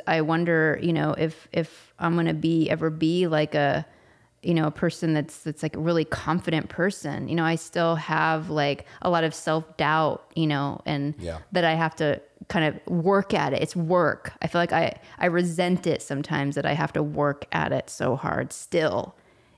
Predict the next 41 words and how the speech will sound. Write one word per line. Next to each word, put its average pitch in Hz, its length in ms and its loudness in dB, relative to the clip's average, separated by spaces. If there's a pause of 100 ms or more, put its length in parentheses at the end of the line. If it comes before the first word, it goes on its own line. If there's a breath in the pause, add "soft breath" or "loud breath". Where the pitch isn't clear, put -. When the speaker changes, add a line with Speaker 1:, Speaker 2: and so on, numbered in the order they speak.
Speaker 1:
and 156 160 0
catch 165 300 -2
myself 147 640 0
in 151 120 0
these 143 220 -2
patterns 147 500 0
I 139 100 2
go 143 200 0
through, 139 200 -2
or 143 100 2
the 160 100 -4
depression 147 760 -2
or 139 80 2
anxiety 143 880 2
or, 139 340 0 (380 loud breath)
you 175 160 0
know, 156 160 4
doubting 160 420 2
my 151 120 2
abilities, 147 760 2
even 180 140 4
when 190 120 4
I've 175 120 2
done 196 160 2
things 196 200 4
for 196 120 2
years, 190 960 2
you 170 140 0
know, 151 320 0
teaching. 180 640 -2 (160)
I, 165 60 4
Speaker 2:
Yeah. 160 80 2
Speaker 1:
I 175 60 2
still 208 280 2
have 180 240 0
this, 170 160 -2
this, 170 320 -4 (380)
this 170 260 0
almost 175 320 -2
crippling 175 580 0
doubt, 175 460 2